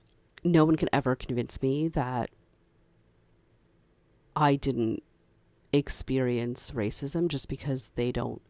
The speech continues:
understand what racism is. And taking away from somebody's experience is just not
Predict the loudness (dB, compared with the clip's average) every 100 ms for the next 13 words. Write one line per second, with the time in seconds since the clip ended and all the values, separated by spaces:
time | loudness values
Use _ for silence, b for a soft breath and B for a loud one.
0 | -8 -6 -6 -6 -8 -6 -8 -6 -8 -6
1 | -8 -8 -8 -6 -8 -8 -12 -12 B B
2 | B B _ -2 -2 0 -2 -2 -4 -2
3 | -4 -6 -6 -6 -6 -4 -4 -6 -10 -8
4 | -4 -2 -2 -4 -4 -6 -4 -4 -2 -4
5 | -6 -8 -6 -4